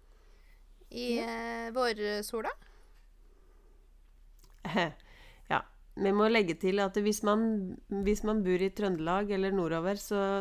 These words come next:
Speaker 2: så har man ikke vårsol enda.
Speaker 1: Eh, nei,
Speaker 2: Så
Speaker 1: snart da,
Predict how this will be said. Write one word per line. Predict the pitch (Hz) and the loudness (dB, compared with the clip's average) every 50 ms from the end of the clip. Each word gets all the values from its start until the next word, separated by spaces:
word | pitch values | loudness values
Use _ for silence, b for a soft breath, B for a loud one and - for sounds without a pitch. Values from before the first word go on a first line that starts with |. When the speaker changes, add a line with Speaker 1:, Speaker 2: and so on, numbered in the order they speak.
| 185 | -4
Speaker 2:
så | 180 - - 196 190 190 190 190 - - - - - - - | -4 -4 -2 0 0 0 0 0 -2 -4 -8 -14 -20 -20 -12
har | - - 185 170 | -4 -2 0 0
man | 160 165 165 180 | 0 0 0 0
ikke | 180 175 - 214 | -2 -2 -2 -2
vårsol | 190 196 190 175 160 - - - - 170 180 190 185 165 - - - - - - - b b b b b b b b b b - - 104 | 2 2 2 2 2 0 -4 -6 -2 0 2 2 2 0 -4 -14 -20 -20 -20 -20 -20 b b b b b b b b b b -4 -2 0
enda. | - 233 208 196 190 208 226 214 | 0 2 0 0 0 0 -2 -2
Speaker 1:
Eh, | 180 208 214 214 | -4 -4 2 8
nei, | 208 202 208 214 220 226 220 226 | 10 12 12 12 12 12 10 6
Speaker 2:
Så | 196 196 | 4 4
Speaker 1:
snart | 196 - 466 - | 4 4 4 6
da, | - - | 4 0